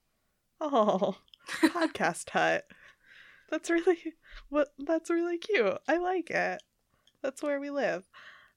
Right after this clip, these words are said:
Speaker 1: Um,
Speaker 2: Yeah.
Speaker 1: yeah, so <laughs> maybe let's just try to, like, build a study, and that will help us go on less tangents, because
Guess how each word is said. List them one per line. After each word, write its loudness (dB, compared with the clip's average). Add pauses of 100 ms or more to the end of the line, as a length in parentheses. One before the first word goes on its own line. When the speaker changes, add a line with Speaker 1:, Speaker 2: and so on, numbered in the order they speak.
Speaker 1:
Um, 2
Speaker 2:
Yeah. -4
Speaker 1:
yeah, 2
so -2 (180)
<laughs> -20
maybe 6 (160)
let's 2
just -4
try 0
to, -2
like, -6
build 0
a -2
study, -6
and -6
that -8
will -6
help -8
us -8 (120)
go -2
on -6
less -8
tangents, -10
because -10